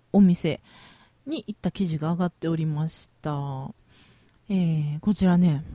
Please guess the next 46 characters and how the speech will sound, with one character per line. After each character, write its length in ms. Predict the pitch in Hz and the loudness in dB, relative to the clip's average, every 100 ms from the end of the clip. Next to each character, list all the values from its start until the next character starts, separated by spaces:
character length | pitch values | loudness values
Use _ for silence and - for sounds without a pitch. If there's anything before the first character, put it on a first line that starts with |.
| - - - - | -12 -14 -16 -6
吉 220 | 190 196 | -2 2
村 180 | 190 170 | 2 2
さ 100 | 160 | 0
ん 60 | 143 | -2
の 80 | |
ブ 120 | 165 185 | 0 0
ロ 120 | 180 | 2
グ 100 | 180 | 2
に 60 | |
も 120 | 151 143 | 0 -2
書 140 | 175 165 | 0 0
い 100 | 165 | 2
て 140 | 185 | 2
ま 160 | 180 196 | 4 2
す 160 | - | 0
が、 200 | 180 156 - _ _ _ - - _ _ _ _ | 0 0 -2 _ _ _ -20 -20 _ _ _ _
な 360 | 196 214 254 302 | 6 8 8 4
ん 80 | |
と 100 | 311 | 4
い 60 | 220 | 6
う 100 | 196 | 6
か、 260 | - 156 - _ - | 4 2 0 _ 2
う 60 | |
ー 20 | 208 | 6
ん、 640 | 214 208 202 196 190 185 - - _ _ _ _ _ _ _ _ _ _ _ _ _ _ _ _ _ 180 | 8 8 8 6 4 0 -4 -20 _ _ _ _ _ _ _ _ _ _ _ _ _ _ _ _ _ 0
ガ 140 | 262 | 2
ソ 100 | 269 | 4
リ 120 | 285 | 4
ン 60 | 302 | 2
ス 60 | - | 2
タ 140 | 359 | 2
ン 80 | 302 | 4
ド 80 | 202 | 4
の 100 | 190 | 6
看 240 | 233 233 | 6 8
板 140 | 233 | 8
み 160 | 226 226 | 6 6
た 120 | 214 | 6
い 40 | 180 | 6
な 100 | 165 | 4
の 100 | 156 | 4
が 80 | |
店 220 | 170 196 208 | 4 4 4
の 80 | |
前 180 | 185 160 | 4 2
に 220 | 147 143 | -2 -8